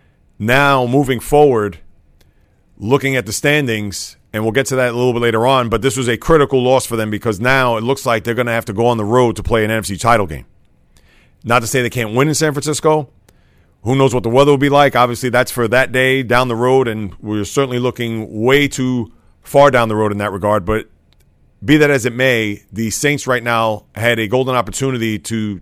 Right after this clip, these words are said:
take a stranglehold on the N F C, and right now they have certainly slipped big time to the point where now they're the three seed in the conference because Green Bay has overtaken them as the two seed in the N F C.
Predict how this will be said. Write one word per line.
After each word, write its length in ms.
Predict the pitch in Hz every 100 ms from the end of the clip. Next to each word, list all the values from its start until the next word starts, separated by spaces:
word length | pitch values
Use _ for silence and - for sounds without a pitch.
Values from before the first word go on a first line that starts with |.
| -
take 160 | 131
a 60 | 113
stranglehold 720 | - 131 131 113 110 101 98 - _ _ _ _ -
on 180 | 127 123
the 140 | 120
N 120 | 123
F 120 | 113
C, 340 | - 131 110 98 - _ _ _ -
and 300 | 110 107 104
right 180 | 127 117
now 380 | 127 120 107
they 220 | 101 117 117
have 120 | 101
certainly 560 | 135 131 113 107 98 - _ _ _ _
slipped 480 | - - 135 - 92
big 160 | 131
time 320 | 120 104 98
to 100 | 92
the 80 | 104
point 260 | - 131 117
where 140 | 110
now 200 | 110 120
they're 140 | 120 113
the 120 | 101
three 240 | 131 139
seed 200 | - 113
in 100 | 104
the 60 | 95
conference 600 | 107 95 95 92 - - _ - _
because 220 | - 98
Green 240 | 92 127 120
Bay 160 | 135
has 120 | 127 117
overtaken 460 | 101 95 113 98
them 300 | 98 95 87 - _ _ _ _
as 200 | 117 107
the 100 | 98
two 220 | 87 143
seed 360 | 120 110 101 85 131
in 160 | 127
the 100 | 107
N 80 | 98
F 80 | 87
C. 280 | 123 92